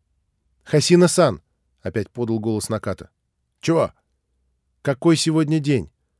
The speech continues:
"Э, суббота". "Значит, завтра воскресенье". "Должно быть так". "Завтра с утра поедем?" "Поедем, только куда?"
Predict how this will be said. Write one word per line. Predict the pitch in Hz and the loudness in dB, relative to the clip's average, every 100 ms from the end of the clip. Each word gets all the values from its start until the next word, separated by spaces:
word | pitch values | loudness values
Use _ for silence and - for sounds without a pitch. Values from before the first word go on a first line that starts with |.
| _ _ _ _ _ _ _ | _ _ _ _ _ _ _
"Э, | - 90 90 82 76 71 - - - | -10 -8 -6 -8 -10 -12 -18 -20 -12
суббота". | - 151 131 120 151 - _ _ _ _ _ _ _ _ _ _ _ | -4 0 0 2 0 0 _ _ _ _ _ _ _ _ _ _ _
"Значит, | 95 104 135 - 120 | -6 0 0 0 -4
завтра | 107 135 127 139 135 _ _ | 2 0 0 -4 -6 _ _
воскресенье". | 117 120 - 139 - 147 120 82 71 _ _ _ _ _ _ - | -6 -6 -4 -6 -2 -2 -2 -4 -10 _ _ _ _ _ _ -20
"Должно | - 85 76 71 113 117 104 120 120 | -12 -12 -10 -4 -2 -2 -2 -2 0
быть | 156 - | -2 0
так". | 107 98 107 _ _ _ _ _ _ _ _ _ - | -2 -2 -4 _ _ _ _ _ _ _ _ _ -8
"Завтра | 98 160 - 151 | 4 4 4 -4
с | 151 | -4
утра | 170 190 | 0 2
поедем?" | 196 175 127 98 - _ _ _ _ _ - - 67 76 80 | 4 2 0 -2 -8 _ _ _ _ _ -20 -16 -12 -10 -8
"Поедем, | 78 117 123 151 170 | -4 -2 2 4 4
только | 139 143 147 | 4 2 2
куда?" | 156 233 147 - | 0 4 4 2